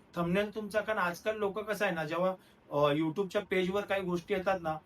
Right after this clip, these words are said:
त्यावरती स्वॅप करत जातात, पण एखादी गोष्ट खरंच चांगली दिसते ना, तिथे ते थांबतात. भले हंड्रेड पर्सेंट नाही, पण थोडाफार तुमचा व्ह्यू ते बघतात आणि ते व्हिडिओ बघण्याचा प्रयत्न करतात. मग त्यात जर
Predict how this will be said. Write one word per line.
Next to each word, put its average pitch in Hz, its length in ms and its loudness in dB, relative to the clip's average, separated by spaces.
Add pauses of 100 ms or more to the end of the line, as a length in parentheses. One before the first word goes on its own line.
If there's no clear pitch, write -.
(300)
त्यावरती 220 400 0
स्वॅप 190 280 2
करत 202 280 4
जातात, 143 280 -2
पण 185 200 -4
एखादी 190 360 2
गोष्ट 190 280 -2 (100)
खरंच 190 220 0
चांगली 170 380 0
दिसते 190 340 -4
ना, 156 100 -4 (420)
तिथे 208 180 -2
ते - 100 0 (100)
थांबतात. 143 420 4 (800)
भले 180 200 4
हंड्रेड 185 440 0
पर्सेंट 208 320 -2
नाही, 185 180 0
पण 190 260 -4
थोडाफार 196 500 2 (440)
तुमचा 196 300 0 (920)
व्ह्यू 190 400 -2
ते 208 80 2
बघतात 175 460 2 (640)
आणि 156 200 -4
ते 190 120 -4
व्हिडिओ 180 400 2 (100)
बघण्याचा 175 420 0
प्रयत्न 180 400 -2
करतात. 165 340 -2
मग 208 180 -4
त्यात 208 180 0
जर 226 160 2